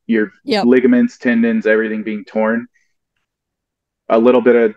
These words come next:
Speaker 1: growth hormone, a little bit of testosterone that helps rebuild that muscle and, and helps with it, like, mtor, all that stuff is just gonna be incredible for those guys. So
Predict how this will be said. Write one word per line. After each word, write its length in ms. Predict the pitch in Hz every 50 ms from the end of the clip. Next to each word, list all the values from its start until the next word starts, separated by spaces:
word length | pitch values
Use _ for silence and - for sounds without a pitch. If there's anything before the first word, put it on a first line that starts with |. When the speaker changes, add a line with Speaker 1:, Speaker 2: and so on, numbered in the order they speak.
| - -
Speaker 1:
growth 280 | 120 117 117 117 -
hormone, 440 | - 123 117 117 113 113 110 110 107
a 60 | 104
little 180 | 104 110 110 107
bit 120 | 110 110
of 80 | 107 -
testosterone 800 | - 113 107 - - 104 101 104 104 101 - - 107 107 107 107
that 100 | 107 98
helps 260 | 110 107 104 - -
rebuild 320 | 110 110 104 107 107 101 95
that 160 | 107 101 -
muscle 520 | 101 101 101 98 - - 107 104 107 104
and, 260 | 101 98 98 98 98 - _ _ _ _ _ _ _ _ _ _
and 360 | - 113 107 101 101 98 95 - _ _ _ _ _ _ _ _
helps 240 | 117 107 104 - -
with 200 | 113 110 101 98 - _ _ _ _ _ _ _ _
it, 160 | 123 117 107 - -
like, 200 | 120 117 107 104 -
mtor, 460 | 117 117 113 110 - 110 113 113 104
all 160 | 110 117 120
that 220 | 117 117 110 101 - _ _ _
stuff 320 | - - - 110 107 -
is 120 | 107 104 92
just 160 | 107 104 -
gonna 140 | - 110 104
be 120 | 95 107
incredible 420 | 98 95 - - 104 110 107 101 98
for 140 | - -
those 200 | 95 95 95 92
guys. 320 | - 101 95 98 95 - -
So 300 | - 101 98 98 98